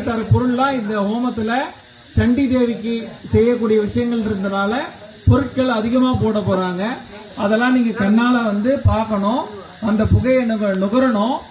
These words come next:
இது உங்க உடம்புக்குள்ள போய் உங்களோட நோய் எதிர்ப்பு சக்தியெல்லாம் அடை-, அஹ், நோய் எதிர்ப்பு சக்தி தூண்டி விட்டு நோய் ஏதாவது இருந்தா உங்களை அடக்கி விடும். தயவு செஞ்சு சொல்றேன், இந்த ஹோமம் வேறெங்கும் நடக்கிறதுக்கு நம்மளால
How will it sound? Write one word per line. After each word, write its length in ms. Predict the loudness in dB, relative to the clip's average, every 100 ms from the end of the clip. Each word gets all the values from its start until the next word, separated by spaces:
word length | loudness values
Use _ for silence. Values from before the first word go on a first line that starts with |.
| -20 -14 -4
இது 160 | 0 2
உங்க 180 | 2 2
உடம்புக்குள்ள 520 | 2 2 2 0 0
போய் 200 | 0 0
உங்களோட 280 | 0 -2 -2 0
நோய் 320 | 0 2 0
எதிர்ப்பு 260 | 0 2
சக்தியெல்லாம் 640 | 0 -2 -4 -2 0 -2 -4 -12 -16 -16 -4
அடை-, 280 | -2 0 0
அஹ், 220 | 0 0
நோய் 280 | 0 0 0
எதிர்ப்பு 240 | -2 -2
சக்தி 240 | -2 -4 -2
தூண்டி 300 | 2 2 2
விட்டு 220 | 0 0 -2 0
நோய் 300 | 0 0 0
ஏதாவது 260 | 0 0 -2
இருந்தா 240 | -2 -2
உங்களை 240 | 0 0
அடக்கி 320 | 0 -2 -2 0
விடும். 340 | 2 2 0 -6 -14 -18 -16 -8 -2
தயவு 340 | 2 2 2
செஞ்சு 320 | 2 0 -2 -2
சொல்றேன், 440 | -2 -2 -2 -2 -6 -14 -20 -8 -2
இந்த 220 | 0 2 2 2
ஹோமம் 420 | 2 2 2 0 0
வேறெங்கும் 680 | 0 2 2 0 0 -4 -4 -14 -20 -8
நடக்கிறதுக்கு 760 | -4 -2 -2 -4 -2 -2 -2 -2
நம்மளால 480 | -2 0 0 0